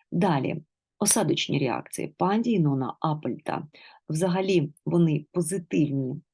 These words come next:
да, незначно позитивні можуть бути при серозно-вірусному, а от серозно-бактеріальний і гнійно-бактеріальний значно позитивні. Ви бачите, три або чотири плюси.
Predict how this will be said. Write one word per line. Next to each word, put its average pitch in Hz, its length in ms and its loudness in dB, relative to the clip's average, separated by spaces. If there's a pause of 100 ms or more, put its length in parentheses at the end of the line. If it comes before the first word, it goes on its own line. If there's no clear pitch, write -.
(200)
да, 202 300 -2
незначно 170 640 0
позитивні 147 760 -2 (280)
можуть 160 400 2
бути 151 300 -4
при 156 160 -4
серозно-вірусному, 147 1200 -2 (440)
а 180 120 2
от 160 160 4
серозно-бактеріальний 151 1300 0
і 160 140 -2
гнійно-бактеріальний 151 1040 -2 (280)
значно 160 680 -2 (180)
позитивні. 151 640 -6
Ви 143 120 -4
бачите, 143 440 -2
три 208 420 -2 (260)
або 165 340 0
чотири 160 640 -4 (220)
плюси. 160 480 -6